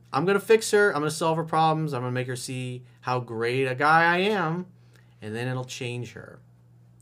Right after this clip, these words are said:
So we start communicating and texting pretty intensely for the next week, restoring that attraction and connection, or so he thought. About a week later, we were on the phone, and I brought up that I liked her.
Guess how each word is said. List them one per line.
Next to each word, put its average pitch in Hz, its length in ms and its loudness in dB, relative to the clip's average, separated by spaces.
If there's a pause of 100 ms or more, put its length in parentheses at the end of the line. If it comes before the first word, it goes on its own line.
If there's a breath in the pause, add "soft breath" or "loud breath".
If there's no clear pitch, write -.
(480 soft breath)
So - 160 -2
we 165 60 0
start 247 260 2
communicating 139 680 -2
and 120 120 -8
texting 117 580 -4
pretty 151 220 -2
intensely 120 420 -6
for 113 120 -8
the 110 60 -4
next 104 240 -8
week, 160 360 -4
restoring 143 480 -2
that 123 160 -2
attraction 110 680 -6 (600 soft breath)
and 110 180 -10
connection, 117 640 -8 (520)
or 101 220 -8
so 92 280 -12
he 90 140 -16
thought. - 360 -18 (840 loud breath)
About 208 180 6
a 208 40 6
week 214 200 4
later, 220 480 6 (140)
we 139 120 0
were 139 100 2
on 139 100 0
the 131 80 -2
phone, 185 640 0
and 123 120 -4
I 123 60 0
brought 139 260 4
up 185 160 2
that 123 100 -4
I 123 80 0
liked 147 420 0
her. 110 400 -2